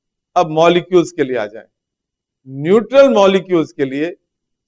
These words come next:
sum of oxidation number of all the atoms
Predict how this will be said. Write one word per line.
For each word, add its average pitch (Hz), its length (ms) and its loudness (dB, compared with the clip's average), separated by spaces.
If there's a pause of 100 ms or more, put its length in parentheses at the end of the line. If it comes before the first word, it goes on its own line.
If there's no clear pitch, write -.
sum 220 320 0
of 190 220 2
oxidation 156 680 -2
number 160 340 -4
of 165 120 0 (220)
all 180 280 2
the 165 180 0
atoms 117 360 -6